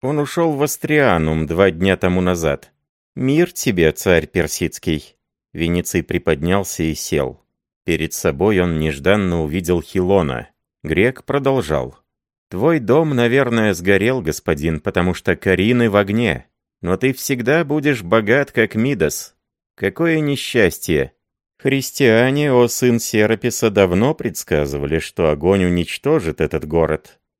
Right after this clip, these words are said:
Лин вместе с дочерью Юпитера находится в Астриануме. О, какое несчастье постигло город!» Вениций снова ослаб.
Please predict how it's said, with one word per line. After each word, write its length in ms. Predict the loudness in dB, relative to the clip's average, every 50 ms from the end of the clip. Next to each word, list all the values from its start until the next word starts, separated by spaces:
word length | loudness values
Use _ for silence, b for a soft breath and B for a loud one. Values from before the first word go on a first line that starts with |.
| _ _ _
Лин 400 | -6 -2 0 2 2 2 2 0
вместе 520 | -2 -2 0 0 0 -2 -2 -2 -2 -2
с 60 | -2
дочерью 580 | 0 2 2 2 2 0 -2 -2 0 0 0 0
Юпитера 560 | 0 -2 -2 -2 -4 -4 0 0 0 2 2
находится 640 | 2 2 -2 0 0 0 0 0 -4 -2 -2 -2 0
в 60 | 0
Астриануме. 1000 | -2 -4 -4 -4 -2 0 2 2 2 0 0 -2 -4 -4 -4 -4 -6 -6 -10 _ _ _ _ _ _ _ _ _ _ 0
О, 280 | 2 4 4 4 2
какое 540 | 2 0 -2 -4 -2 0 0 0 2 2 0
несчастье 760 | 0 0 -2 -2 -4 -4 -2 0 0 0 -2 -2 -2 -2 0
постигло 560 | 0 0 -2 -2 -2 -6 -6 -4 0 0 0
город!» 500 | 2 4 2 4 4 2 -2 -4 -16 _ _ _ _ _ _ _ _ _ _
Вениций 680 | -12 -10 -8 -6 -4 -4 -4 -4 -6 -6 -6 -6 -6 -6
снова 540 | -8 -8 -6 -4 -2 -2 0 0 0 0
ослаб. 480 | 0 -2 -6 -4 -2 0 0 -2 -4